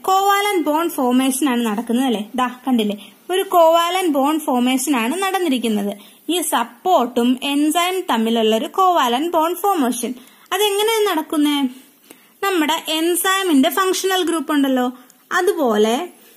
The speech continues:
എന്താ സപ്പോർട്ടിനും ഒരു കെമിക്കൽ ഗ്രൂപ്പ് ഉണ്ടാവുമല്ലോ, ആ ഒരു കെമിക്കൽ ഗ്രൂപ്പ്സ് തമ്മിലാണ് ഈ കോവാലന്റ് ബോണ്ട് ഫോർമേഷൻ നടക്കുന്നത്. അതായത്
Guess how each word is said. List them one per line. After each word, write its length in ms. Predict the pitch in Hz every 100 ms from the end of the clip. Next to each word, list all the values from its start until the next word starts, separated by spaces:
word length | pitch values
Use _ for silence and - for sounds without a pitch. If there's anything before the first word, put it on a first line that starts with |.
| _ _ _ -
എന്താ 340 | 285 254 233 220 - _
സപ്പോർട്ടിനും 840 | - 370 370 370 403 403 403 330 311
ഒരു 280 | 330 359 294 -
കെമിക്കൽ 420 | 339 320 320 349
ഗ്രൂപ്പ് 340 | 302 311 302
ഉണ്ടാവുമല്ലോ, 500 | 294 233 220 220 214 208 - - -
ആ 140 | 359 427 466
ഒരു 320 | 277 247 302 -
കെമിക്കൽ 400 | 302 330 403 403
ഗ്രൂപ്പ്സ് 520 | 294 269 269 294 - 359
തമ്മിലാണ് 440 | 254 247 233 247
ഈ 180 | 320 359
കോവാലന്റ് 640 | 381 262 254 247 226 277
ബോണ്ട് 200 | 349 370
ഫോർമേഷൻ 420 | 370 320 269 262 254
നടക്കുന്നത്. 340 | 208 202 220
അതായത് 400 | 233 330 247 226